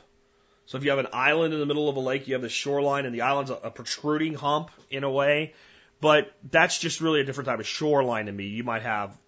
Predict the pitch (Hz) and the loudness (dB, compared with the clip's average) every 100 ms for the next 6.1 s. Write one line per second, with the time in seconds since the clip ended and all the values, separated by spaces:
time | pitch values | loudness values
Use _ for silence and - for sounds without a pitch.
0 | _ - 170 165 151 143 - 120 135 139 | _ -8 -2 0 0 -4 -8 -4 -4 -2
1 | 131 127 113 117 110 104 104 98 92 - | 0 0 -2 -6 -8 -8 -6 -6 -8 -2
2 | 147 151 143 131 127 123 120 117 113 110 | 0 2 0 -4 -4 -4 -2 -2 -4 -8
3 | 107 117 113 107 107 104 101 - - _ | -8 -4 -4 -4 -6 -8 -12 -20 -20 _
4 | 120 160 165 156 123 - 185 156 101 - | 0 0 0 -2 -2 -2 2 2 0 -4
5 | 143 180 156 139 147 131 120 123 117 113 | -2 0 -2 -2 -2 -4 -4 -6 -4 -4
6 | 107 | -4